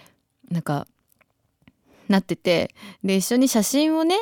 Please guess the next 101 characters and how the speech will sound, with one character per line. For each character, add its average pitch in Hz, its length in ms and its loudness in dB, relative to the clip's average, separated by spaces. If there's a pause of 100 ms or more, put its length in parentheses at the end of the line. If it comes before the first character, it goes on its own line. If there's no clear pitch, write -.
(100)
エ 190 80 -4
ス - 180 -6
エ 226 160 0
ヌ 233 120 2
エ 247 80 2
ス、 165 120 -8
ド 175 100 -2
ラ 190 140 2
マ 240 140 2
の 254 100 2
エ 185 80 0
ス - 140 -4
エ 262 120 0
ヌ 339 80 -2
エ 339 120 -2
ス 320 160 -6
用 311 60 0
に 294 100 -2
撮 - 100 -4
る 453 100 2
わ 277 140 4
け 165 120 0
で 143 100 -2
す - 120 -8
よ。 139 220 -6 (840)
ス - 60 -20
タ 190 100 0
ッ 180 40 0
フ - 80 -10
さ 185 140 -4
ん 180 60 -2
が 180 80 -6
来 - 100 -12
て、 175 260 -2
「ち - 60 -8
ょ - 20 -14
っ - 20 -16
と - 100 -4
エ 180 80 -2
ス - 80 -4
エ 233 100 -2
ヌ 190 80 -2
エ - 40 -2
ス - 120 -4
用 90 80 -2
に 160 160 -2 (300)
い 262 120 2
い - 40 2
で 233 100 2
す - 140 -6
か？」 302 180 0
み 247 120 2
た 82 100 -10
い 57 40 -10
な - 80 -12
感 - 220 -16
じ - 100 -20
で、 - 140 -20 (160)
「は - 100 -2 (300)
ー 339 40 -4
い」 - 40 -12
と 151 80 -8
か - 120 -6
っ - 20 -10
て - 160 -16
言 156 100 -10
っ - 20 -12
て、 156 280 -10 (280)
も 190 120 0
う - 20 2
ほ 160 120 -6
ん - 20 -4
と - 160 -4
私 277 320 -4
多 269 140 -2
分 175 280 -2
現 170 120 -4
場 480 320 2
で - 60 0
一 - 280 0
番 415 160 2
喋 370 300 0
っ - 40 -20 (140)
て 269 100 2
る 247 80 6
の 233 100 6
が 220 220 4
安 214 240 4
藤 165 100 0
さ 147 140 -2
ん 147 60 -4
な - 60 -6
ん - 40 -4
で - 60 -8
す - 80 -8
よ。 - 80 -12 (500)
う 233 100 -6
わ 147 320 0
ー - 40 -6
っ - 40 -8
て。 - 220 -12